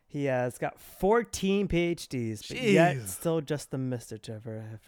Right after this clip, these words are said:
Speaker 1: Terrific, not a Doctor Terrific. Just, I don't know. I'm stuck on that. <laughs>
Speaker 2: Insane. Insane. Why do they just call him
Speaker 1: Why do
Speaker 2: Mister?
Speaker 1: you go Mister?
Speaker 2: They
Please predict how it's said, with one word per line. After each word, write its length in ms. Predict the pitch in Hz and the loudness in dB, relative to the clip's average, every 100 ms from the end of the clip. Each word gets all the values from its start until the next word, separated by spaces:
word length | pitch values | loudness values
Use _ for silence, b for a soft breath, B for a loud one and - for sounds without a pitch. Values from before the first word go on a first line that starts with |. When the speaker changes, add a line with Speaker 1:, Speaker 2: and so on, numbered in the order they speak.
| - | -10
Speaker 1:
Terrific, 460 | 120 110 - 120 | -6 -6 -10 -12
not 180 | 120 117 | -10 -8
a 60 | 123 | -8
Doctor 340 | 113 113 - | -10 -12 -14
Terrific. 640 | - - - 135 - - 269 _ _ _ _ - - _ _ _ _ | -16 -14 -14 -14 -18 -20 -20 _ _ _ _ -20 -20 _ _ _ _
Just, 200 | - - _ - _ - | -20 -20 _ -20 _ -18
I 40 | |
don't 100 | - | -14
know. 160 | - - 208 | -14 -14 -16
I'm 100 | 165 | -14
stuck 300 | - 135 139 | -6 -6 -6
on 120 | 127 | -8
that. 180 | 147 - | -10 -8
<laughs> 80 | - | -6
Speaker 2:
Insane. 640 | 185 196 196 135 110 101 101 _ | 0 0 0 -6 -6 -10 -16 _
Insane. 800 | 233 233 208 - 190 151 127 123 - _ | 0 0 0 0 0 0 -6 -12 -16 _
Why 160 | 359 | 2
do 60 | 294 | 2
they 120 | 262 | 2
just 160 | 220 - | 0 4
call 220 | 202 175 | 4 4
him 120 | 160 | 0
Speaker 1:
Why 20 | |
do 120 | 156 151 | 0 2
Speaker 2:
Mister? 180 | 277 269 | 2 6
Speaker 1:
you 40 | |
go 120 | 254 | 6
Mister? 460 | 277 381 - 190 | 6 4 4 6
Speaker 2:
They 60 | 165 | 6